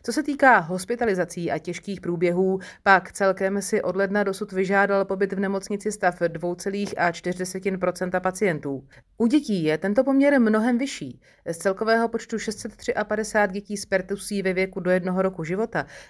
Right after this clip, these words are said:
bylo hospitalizováno dvě stě osmdesát z nich,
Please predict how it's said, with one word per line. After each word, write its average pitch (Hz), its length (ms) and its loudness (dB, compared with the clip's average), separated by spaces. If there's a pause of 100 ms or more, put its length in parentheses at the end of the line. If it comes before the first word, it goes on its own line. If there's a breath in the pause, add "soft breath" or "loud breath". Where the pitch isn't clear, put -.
bylo 214 160 4
hospitalizováno 247 960 4 (100)
dvě 208 320 -2
stě - 220 -4
osmdesát 202 760 0
z 170 60 -4
nich, 202 220 0